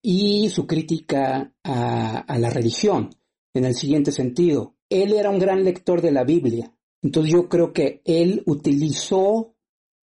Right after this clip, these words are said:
sus dotes como crítico literario para hacer un, un gran, un gran, eh, un gran análisis de la Biblia, ¿no? No solo de la Biblia, también, también había, era un lector,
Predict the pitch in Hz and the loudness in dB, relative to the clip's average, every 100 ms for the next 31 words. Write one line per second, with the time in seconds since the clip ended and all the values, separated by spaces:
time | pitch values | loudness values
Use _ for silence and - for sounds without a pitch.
0 | _ _ - - 190 196 202 143 185 196 | _ _ -20 -2 0 2 2 2 2 0
1 | - 160 147 - 139 135 - 165 139 165 | 0 0 0 -2 -2 0 0 -2 0 -2
2 | 127 123 135 156 151 127 151 180 _ _ | -2 0 0 0 0 0 0 -2 _ _
3 | _ 156 160 165 170 208 _ - 139 - | _ -4 -2 0 -2 -4 _ -8 -6 -2
4 | 165 - 175 170 - 175 165 165 156 156 | -2 0 0 0 2 2 2 2 2 2
5 | 160 151 - 165 156 151 147 147 151 - | 2 0 -2 0 2 2 2 2 0 -4
6 | 185 139 131 131 - 170 147 156 156 147 | -2 0 0 0 -2 0 2 2 4 4
7 | 143 165 139 - 113 104 - - - 120 | 2 2 0 0 -6 -8 -12 -18 -16 -4
8 | 120 120 117 165 139 113 113 151 151 208 | 0 0 2 2 2 0 -2 -2 -2 -4
9 | _ _ 185 170 190 170 127 135 196 143 | _ _ -2 0 2 4 2 2 2 2
10 | 127 131 139 147 - 135 131 143 143 127 | 0 2 2 0 -2 0 2 4 4 2
11 | 139 - 151 147 139 143 147 156 143 - | -2 -2 -4 0 0 0 0 0 0 -2
12 | 151 131 - | -2 -2 -4